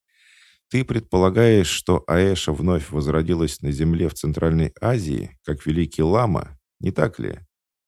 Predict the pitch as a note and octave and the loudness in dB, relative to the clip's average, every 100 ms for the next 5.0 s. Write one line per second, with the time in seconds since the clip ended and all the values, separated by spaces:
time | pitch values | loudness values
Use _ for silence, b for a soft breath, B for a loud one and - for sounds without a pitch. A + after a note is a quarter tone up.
0 | _ _ _ _ - E2+ G2 A2+ B2 G2 | _ _ _ _ -2 0 2 0 0 2
1 | D#2+ C2 - G1+ G1+ G#1 G1+ G1+ - _ | 4 2 -2 -10 -10 -10 -10 -12 -14 _
2 | D2 E2 - - G#2 B2+ G2 E2+ F2+ G2 | -2 -2 -2 -2 2 2 2 2 4 2
3 | C2+ - - _ - - C2+ C#2 F2 D#2 | 0 -4 -14 _ -20 -6 -6 0 0 0
4 | C2+ B1 B1+ C2 C#2 C2+ B1 G1+ G1+ | -2 -4 -4 -4 -4 -2 -2 -4 -6